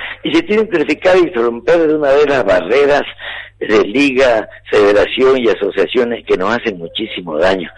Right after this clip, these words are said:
Nosotros tenemos que derribar muros, tenemos que construir puentes, ¿no?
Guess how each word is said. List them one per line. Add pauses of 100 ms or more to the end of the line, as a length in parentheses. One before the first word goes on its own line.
(280)
Nosotros
tenemos
que
derribar
muros, (180)
tenemos
que
construir
puentes, (520)
¿no?